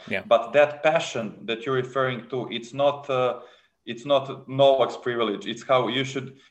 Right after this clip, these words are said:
Speaker 2: you should see the way when, uh, for example, our basketball national team is playing an important match in an important competition. I mean, we all go crazy. There's no one, there's no one in the streets.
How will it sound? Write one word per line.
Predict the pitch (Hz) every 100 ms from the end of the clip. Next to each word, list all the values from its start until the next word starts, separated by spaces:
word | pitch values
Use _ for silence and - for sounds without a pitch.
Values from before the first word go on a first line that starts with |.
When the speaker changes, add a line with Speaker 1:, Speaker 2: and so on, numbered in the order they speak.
| -
Speaker 2:
you | 127
should | 127 127
see | 143
the | 131 131
way | 131 131 123
when, | 120 117 117
uh, | 117 113 - - _
for | 117
example, | 110 127 127 123
our | 120 113
basketball | 120 123 131 123
national | 117 120 - 120
team | 107 123
is | 113 117
playing | 117 113 110
an | 113
important | 110 117 113 113
match | 113 117 101 110
in |
an | 107
important | 107 - 113 -
competition. | 107 95 101 113 -
I | 101
mean, | 113 107
we | 110
all | 113 117
go | 113
crazy. | 113 117 117 113
There's | 95 98
no | 110
one, | 110 110 107 - - -
there's | 113 113
no | 117
one | 117
in | 113
the | 110
streets. | 107 120 104 -